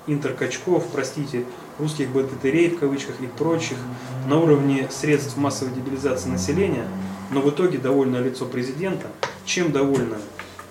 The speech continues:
Нет ли аналогии с прошлым обниманием Путина,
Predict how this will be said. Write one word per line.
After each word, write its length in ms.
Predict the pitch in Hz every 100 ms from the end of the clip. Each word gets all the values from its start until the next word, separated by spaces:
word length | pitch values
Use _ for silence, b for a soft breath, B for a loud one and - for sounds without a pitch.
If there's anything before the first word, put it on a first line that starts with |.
| - - - -
Нет 200 | 160 196
ли 80 | 185
аналогии 440 | 151 151 165 156 127
с 80 |
прошлым 500 | - 151 147 135 127 -
обниманием 560 | - 143 151 143 127 123
Путина, 440 | 185 156 131